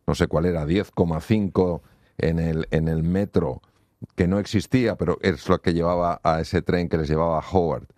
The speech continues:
O, por ejemplo, en Crónicas de Narnia, pues es cuando abren el, el, el armario y entran en el reino del, del hielo, ¿no? Es decir, los umbrales, eh, conectan mundos diferentes. Entonces, en esa, en esa,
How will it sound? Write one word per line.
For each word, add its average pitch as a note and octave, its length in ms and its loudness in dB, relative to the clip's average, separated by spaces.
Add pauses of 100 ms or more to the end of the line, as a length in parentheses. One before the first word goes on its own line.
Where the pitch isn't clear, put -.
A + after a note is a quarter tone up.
(440)
O, G2+ 220 4
por G#2+ 140 2
ejemplo, G2 480 0
en G#2 80 -2
Crónicas E2+ 460 0
de E2+ 100 2
Narnia, F#2+ 640 -2
pues - 240 -2
es E2+ 260 -2 (280)
cuando E2 340 0
abren E2+ 300 -2
el, E2+ 220 -2
el, E2 500 -2
el D#2+ 240 -2
armario G2 560 0
y F#2 80 -2
entran F2 340 -2
en D#2+ 140 -2
el D2+ 120 -2
reino D#2+ 440 0
del, C#2 260 -4
del D#2 180 0
hielo, D#2+ 320 -2
¿no? D#2 120 -2
Es G2+ 80 0
decir, E2 200 -2
los E2 200 -2
umbrales, A2 480 -2 (800)
eh, E2+ 380 -2
conectan G#2 440 0
mundos F2+ 340 -2
diferentes. D2 580 -2
Entonces, F2 380 0
en F2+ 140 2
esa, B2+ 340 -2
en F2 180 0
esa, G#2 380 -2